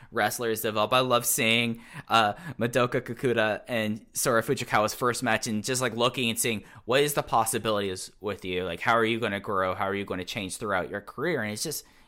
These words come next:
incredibly exciting to have a match like this. It's, it's something worth going back and revisiting, and it's something that I'm very glad that this is a kind of match that probably would have happened maybe at, at a Kobe Sambo Hall show, maybe at Hakata,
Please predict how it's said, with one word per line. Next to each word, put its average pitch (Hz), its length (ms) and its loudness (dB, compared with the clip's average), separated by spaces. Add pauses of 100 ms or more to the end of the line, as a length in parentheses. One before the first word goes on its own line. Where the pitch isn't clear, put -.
incredibly 180 420 2
exciting 135 480 2
to 110 80 -6
have 110 220 0
a 95 40 -4
match 101 320 2
like 95 200 -6
this. 87 280 -6
It's, - 240 -6 (600)
it's 131 160 2
something 180 400 0
worth 131 260 0
going 135 280 2
back 113 280 2
and 101 220 -4 (260)
revisiting, 123 580 0
and 110 100 -4
it's 104 100 -8
something 131 240 -2
that 120 100 0
I'm 104 100 -4
very 131 320 2
glad 104 460 2
that 92 220 -2
this 131 180 0
is 139 80 -2
a 139 80 -2
kind 120 220 -2
of 107 60 -2
match 98 360 -4
that - 180 -4
probably 123 480 2
would 110 200 2
have 107 260 -4 (560)
happened 113 640 2 (160)
maybe 113 400 2
at, 101 160 0
at 101 80 -4
a 98 100 0
Kobe 101 380 -4
Sambo 92 320 -6
Hall 85 220 -4
show, 82 340 -8 (300)
maybe 120 580 2
at 104 200 0
Hakata, 98 640 0